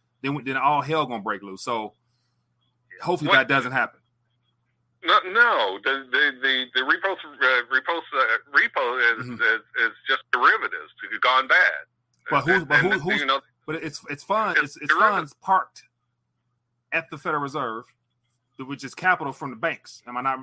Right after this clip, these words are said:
Speaker 1: Am I wrong with that? Or
Speaker 2: N-, no, it's the, the, the funds that are parked at the Federal Reserve are bank reserves.
Speaker 1: Mm-hmm. But belong to who?
Speaker 2: And you can't. They, they belong to the Feds have pumped seven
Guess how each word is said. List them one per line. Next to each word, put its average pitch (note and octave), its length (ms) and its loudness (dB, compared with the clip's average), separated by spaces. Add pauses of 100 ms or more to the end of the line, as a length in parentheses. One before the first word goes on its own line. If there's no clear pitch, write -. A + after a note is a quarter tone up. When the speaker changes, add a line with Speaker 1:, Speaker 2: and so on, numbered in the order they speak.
Speaker 1:
Am B2+ 100 -10
I B2 120 -2
wrong C#3+ 240 0
with D3+ 80 -8
that? E3+ 160 0
Or A#2+ 220 -2 (1400)
Speaker 2:
N-, C#3 220 -6
no, C#3+ 540 4
it's A#2+ 180 0 (100)
the, B2+ 120 2 (120)
the, A#2 120 2 (300)
the G#2+ 80 -4 (100)
funds - 300 4
that D3 120 2
are - 80 0
parked - 380 2
at B2 160 0
the G#2 300 -4 (180)
Federal D3+ 220 0
Reserve D3+ 400 0
are - 200 -4
bank E3 300 2
reserves. E2 560 -4 (220)
Speaker 1:
Mm-hmm. B2 240 -12 (520)
But B2 140 -8
belong C#3+ 240 0
to C3 60 -4
who? D#3 60 -2
Speaker 2:
And D3+ 80 0
you E3 140 0
can't. F3+ 240 0 (840)
They, D#3 120 4
they E3 120 2
belong F3 280 -2
to C#3+ 120 0 (120)
the C3+ 100 -2 (100)
Feds G#3 300 2
have C#3+ 200 -2 (120)
pumped E3 240 -2 (220)
seven E3 240 2